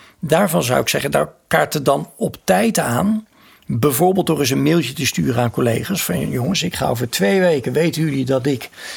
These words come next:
naar het Gardameer ga? Om daar, eh, twee weken lang heerlijk, eh, om in een bootje te dobberen. Te genieten van de zon. Eh, heerlijke wijn te drinken." En nou, verwoord het ook even op een manier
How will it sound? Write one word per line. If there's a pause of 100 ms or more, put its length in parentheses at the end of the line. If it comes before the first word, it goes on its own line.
(120)
naar
het
Gardameer
ga?
Om
daar,
eh,
twee
weken
lang
heerlijk,
eh,
om
in
een
bootje
te
dobberen. (320)
Te
genieten
van
de
zon.
Eh, (500)
heerlijke
wijn
te
drinken."
En
nou,
verwoord
het
ook
even
op
een
manier